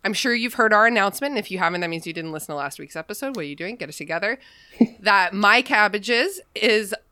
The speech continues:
officially on the Movie Night Crew Network now. They're a part of our fam. We're so excited. We love Zach and Alex. We love Avatar: The Last Airbender here on the Movie Night Crew. So if you haven't yet, definitely go check that out. And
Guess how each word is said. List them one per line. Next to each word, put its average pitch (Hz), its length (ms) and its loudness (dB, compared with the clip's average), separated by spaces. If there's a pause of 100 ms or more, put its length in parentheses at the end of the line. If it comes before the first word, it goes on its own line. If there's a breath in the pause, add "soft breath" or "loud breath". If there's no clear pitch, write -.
officially 220 500 0
on 196 220 4
the 202 60 2
Movie 196 280 -2
Night 196 220 0
Crew 220 180 -4
Network 180 400 -2
now. 202 200 2
They're 208 160 2
a 175 40 0
part 185 200 0
of 196 100 -2
our 220 140 2
fam. 190 240 -4
We're 175 140 -4
so 170 260 -2
excited. 180 500 -2
We 202 100 -4
love 180 300 0
Zach 190 340 2
and 202 120 -4
Alex. 180 400 -2
We 185 100 -4
love 180 240 2
Avatar: 175 420 -2
The 180 100 -10
Last 160 240 -4
Airbender 165 460 -4
here 180 360 -4 (360 soft breath)
on 185 200 -2
the 180 80 -4
Movie 175 280 -6
Night 165 240 -2
Crew. 170 320 -6
So 180 300 0
if 185 160 -6
you 208 60 -4
haven't 202 360 2
yet, 190 280 0
definitely 196 360 0
go 175 200 -4
check - 300 -8
that 160 180 -2
out. 156 280 0
And 165 360 -2